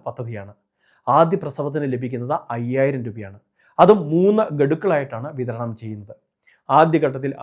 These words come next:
ആയിരം രൂപ, രണ്ടാം ഘട്ടത്തിൽ രണ്ടായിരം, മൂന്നാം ഘട്ടത്തിൽ രണ്ടായിരം. അങ്ങനെ അയ്യായിരം രൂപയുടെ ധനസഹായം. ഇനി, ഏ, രണ്ടാമത്തെ പ്രസവത്തിൽ പെൺകുഞ്ഞാണ് ജനിക്കുന്നത് എങ്കിൽ അതിനുശേഷം അപേക്ഷ വെച്ച് അത്, ഏ,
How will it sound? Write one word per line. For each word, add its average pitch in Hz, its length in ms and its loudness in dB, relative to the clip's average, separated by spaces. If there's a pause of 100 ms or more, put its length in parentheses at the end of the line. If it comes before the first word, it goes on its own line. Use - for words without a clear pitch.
ആയിരം 127 300 -4
രൂപ, 127 100 -6 (140)
രണ്ടാം 143 280 -2
ഘട്ടത്തിൽ 123 240 -8 (120)
രണ്ടായിരം, 123 380 -6 (100)
മൂന്നാം 147 340 -4
ഘട്ടത്തിൽ 117 240 -12 (100)
രണ്ടായിരം. 104 420 -16 (460)
അങ്ങനെ 175 320 4 (180)
അയ്യായിരം 143 420 2
രൂപയുടെ 123 340 -8
ധനസഹായം. 101 500 -12 (540)
ഇനി, 220 160 6 (140)
ഏ, 135 40 -6 (120)
രണ്ടാമത്തെ 180 520 -4
പ്രസവത്തിൽ 139 440 -10 (140)
പെൺകുഞ്ഞാണ് 151 580 -4 (100)
ജനിക്കുന്നത് 123 440 -6 (100)
എങ്കിൽ 107 180 -14 (380)
അതിനുശേഷം 160 600 0
അപേക്ഷ 139 300 0 (120)
വെച്ച് 120 220 -10 (300)
അത്, 139 140 -4 (200)
ഏ, 131 100 -2